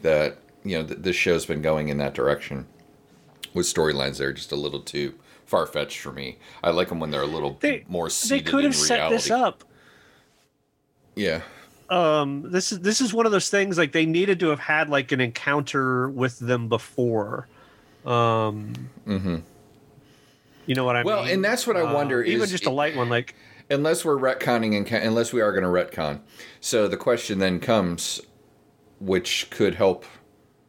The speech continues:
Speaker 1: some various theories, is, is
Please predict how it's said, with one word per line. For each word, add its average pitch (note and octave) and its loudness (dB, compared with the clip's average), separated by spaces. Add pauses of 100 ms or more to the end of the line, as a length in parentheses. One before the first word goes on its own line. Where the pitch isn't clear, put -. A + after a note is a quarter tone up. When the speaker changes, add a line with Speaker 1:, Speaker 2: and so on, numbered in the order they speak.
(200)
Speaker 1:
some F2+ -2
various F2 4
theories, F#2 2 (2500)
is, G#2 -2 (300)
is A#2+ 4